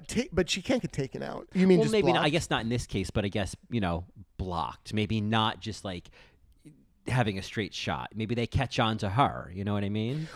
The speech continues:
Speaker 1: Well, the smart thing is, is notice who isn't being asked if I'm Shay, right?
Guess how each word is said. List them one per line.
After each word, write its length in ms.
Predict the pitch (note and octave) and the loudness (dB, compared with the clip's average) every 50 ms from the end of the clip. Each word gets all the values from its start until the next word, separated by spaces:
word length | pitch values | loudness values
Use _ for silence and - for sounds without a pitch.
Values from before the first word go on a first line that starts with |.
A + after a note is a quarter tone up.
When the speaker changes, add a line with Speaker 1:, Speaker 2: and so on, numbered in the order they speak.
| D#3 - - - - | -16 -16 -16 -4 2
Speaker 1:
Well, 180 | B3 C4 A3+ F3 | 4 6 6 6
the 120 | D#3 F3 | 4 2
smart 520 | - - - - F#3 F3 G3 A3+ C#4+ D4+ - | 2 2 0 0 0 0 0 0 -2 -6 -6
thing 340 | - - D#3+ C3 B2+ B2 - | -2 0 0 0 0 -2 -2
is, 400 | C3 C#3 C3 A2+ G#2+ G#2 G#2 - | -2 -2 -2 -2 -2 -6 -8 -8
is 200 | - C#3+ A#2 C3 | -8 -8 -6 -2
notice 500 | C#3 C3+ C#3 C#3+ E3+ F#3 - F#3+ - - | 0 2 4 4 4 4 2 0 0 0
who 220 | - D#3+ C#3+ - - _ - | 0 0 0 0 -2 _ 2
isn't 480 | C#3+ D3 D3 C3 B2+ G#2+ G2+ - - - - | 2 4 4 4 2 0 -2 -6 -10 -8 -6
being 320 | B2+ A#2+ A2+ G#2+ G2 - - | -4 -2 -2 -2 -4 -6 -8
asked 500 | F#2+ F#2 F2+ F#2+ B2 - - - - - - | -10 -10 -8 -10 -10 -12 -14 -16 -12 -8 -6
if 120 | B2 A#2 | -4 -2
I'm 160 | B2 A#2+ A#2+ | -2 -2 -2
Shay, 420 | A2+ - - A#2 A2 G#2+ G#2 - A#2+ D3 | -4 -4 -6 -8 -10 -10 -14 -16 -16 -12
right? 320 | F3 A2+ G#2 G2+ A2 B2+ | -10 -8 -8 -8 -8 -10